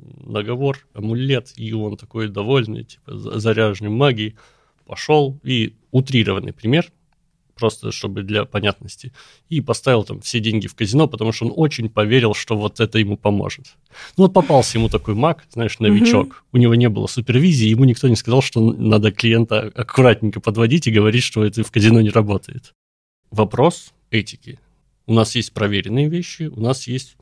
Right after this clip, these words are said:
Speaker 1: непроверенные вещи. У нас есть ясность и гармония. То есть, а я тебе говорил, что ясность и гармония — мои ценности.
Speaker 2: Мгм.
Speaker 1: А есть что-то такое вот мутноватое.
Speaker 2: Ну, для меня гармоничное, а для тебя не очень. Как
Speaker 1: Да.
Speaker 2: раз про индивидуальность, про мою ценность.
Speaker 1: Да, пожалуй. Как ты считаешь, этично ли это?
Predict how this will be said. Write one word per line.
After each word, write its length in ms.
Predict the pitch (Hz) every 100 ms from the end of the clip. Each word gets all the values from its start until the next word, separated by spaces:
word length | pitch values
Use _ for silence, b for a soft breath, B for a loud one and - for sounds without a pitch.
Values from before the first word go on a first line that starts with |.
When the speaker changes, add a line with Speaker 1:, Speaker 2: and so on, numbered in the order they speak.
| -
Speaker 1:
непроверенные 600 | 113 - 98 95 101 101
вещи. 180 | - -
У 40 |
нас 180 | 110 -
есть 200 | 110 -
ясность 520 | 113 113 135 135 - 110
и 40 |
гармония. 500 | 101 95 110 156 98
То 100 | -
есть, 180 | - -
а 60 | 104
я 100 | 95
тебе 160 | 101
говорил, 280 | 95 117 101
что 180 | - -
ясность 440 | 101 101 - 98 -
и 40 |
гармония — 400 | 101 101 98 -
мои 200 | 101 107
ценности. 520 | - 107 - - -
Speaker 2:
Мгм. 420 | 208 190 175 180 262 _
Speaker 1:
А 100 | -
есть 240 | 107 160 -
что-то 340 | - 156 139
такое 260 | 120 - 139
вот 320 | 110 110 - - _ _ _ _ _
мутноватое. 920 | _ - 135 139 170 160 113 - - - - - -
Speaker 2:
Ну, 140 | 247
для 160 | 202 240
меня 240 | 247 214
гармоничное, 640 | 180 190 220 349 - 208
а 20 |
для 100 | 180 180
тебя 200 | 190 262
не 100 | 202
очень. 300 | 170 - 151
Как 120 | 156
Speaker 1:
Да. 60 | 180
Speaker 2:
раз 140 | 170
про 120 | -
индивидуальность, 720 | 180 185 190 190 165 151 160 -
про 140 | 196
мою 240 | 196 196 165
ценность. 480 | - 147 196 - _
Speaker 1:
Да, 200 | 123 123
пожалуй. 400 | 113 110 101 101 - _ _
Как 220 | - 151
ты 100 | -
считаешь, 440 | - - 107 - -
этично 460 | 113 - 160 -
ли 100 | 104
это? 220 | - -